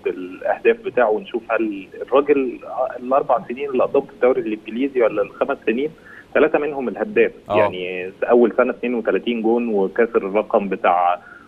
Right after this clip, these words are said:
Speaker 1: رونالدو ولويس سواريز، والسنة ال-، والسنة اللي قبل، اللي بعديها كان مشارك لقب الهداف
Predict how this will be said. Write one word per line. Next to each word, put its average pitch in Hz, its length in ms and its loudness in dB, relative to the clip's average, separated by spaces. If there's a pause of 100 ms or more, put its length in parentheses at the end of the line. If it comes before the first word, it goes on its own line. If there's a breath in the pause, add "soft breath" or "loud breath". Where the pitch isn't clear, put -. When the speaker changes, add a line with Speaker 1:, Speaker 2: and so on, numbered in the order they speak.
(100)
Speaker 1:
رونالدو 113 440 2
ولويس 95 800 0
سواريز، 117 420 4 (100)
والسنة 101 520 0
ال-، 107 200 0
والسنة 101 360 0
اللي 107 160 2
قبل، 101 220 -4
اللي 101 280 -2
بعديها 104 440 -4
كان 98 280 -6 (480)
مشارك - 420 0
لقب 101 260 -2
الهداف 101 380 -2